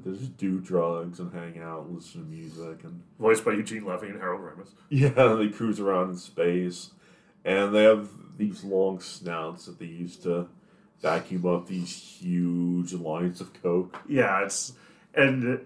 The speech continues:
Speaker 2: it's, like, plutonium Nyborg or something.
Speaker 1: Yeah.
Speaker 2: But it's essentially, like, a Zamboni trail of coke
Speaker 1: <laughs> Yeah.
Speaker 2: they leave around.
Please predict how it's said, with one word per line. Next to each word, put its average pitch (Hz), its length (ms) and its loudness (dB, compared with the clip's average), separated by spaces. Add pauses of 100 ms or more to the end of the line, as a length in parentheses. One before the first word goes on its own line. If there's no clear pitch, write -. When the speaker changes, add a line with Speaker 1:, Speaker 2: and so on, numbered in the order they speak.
Speaker 2:
it's, - 360 -2
like, 104 200 4
plutonium 92 880 -4
Nyborg 95 720 2
or 95 60 -2
something. 98 540 0 (160)
Speaker 1:
Yeah. 104 120 2
Speaker 2:
But 151 100 10
it's 151 120 4
essentially, 147 420 6
like, 120 280 6
a 117 100 4
Zamboni 110 840 2
trail 104 680 2
of - 160 -10 (180)
coke 90 360 -4 (180)
Speaker 1:
<laughs> 139 140 -4
Yeah. 143 420 6
Speaker 2:
they 95 140 0
leave 87 260 -8
around. 85 460 -10